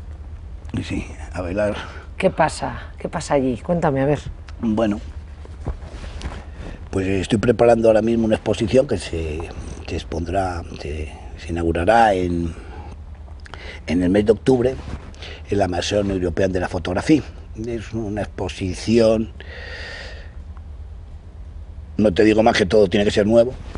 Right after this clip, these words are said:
Speaker 2: <laughs> Ahí sí que no hay repaso de evolución visual.
Speaker 1: No, no te, eh, sí, tengo que ir, son las fotos de los últimos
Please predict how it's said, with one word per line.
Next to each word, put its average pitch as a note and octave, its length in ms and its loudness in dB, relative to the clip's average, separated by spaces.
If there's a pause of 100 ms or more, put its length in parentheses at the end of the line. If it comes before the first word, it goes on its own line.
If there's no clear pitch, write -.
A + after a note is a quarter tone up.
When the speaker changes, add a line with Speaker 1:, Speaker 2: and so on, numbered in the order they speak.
(600)
Speaker 2:
<laughs> - 1600 -4
Ahí F3 220 4
sí G3 180 4
que E3+ 80 2
no E3+ 80 4
hay E3 60 4
repaso D#3 420 2
de C#3+ 80 4
evolución C#3+ 540 2
visual. E3+ 840 6
Speaker 1:
No, B2+ 220 2
no A#2 40 -4
te, - 200 -8
eh, G2 220 -2
sí, G#2 180 -6 (340)
tengo G#2 300 0
que G2+ 140 4
ir, C3+ 280 4 (800)
son A2+ 140 4
las A2 100 6
fotos G#2+ 300 4
de G2+ 100 6
los G2 180 2
últimos F#2+ 600 -2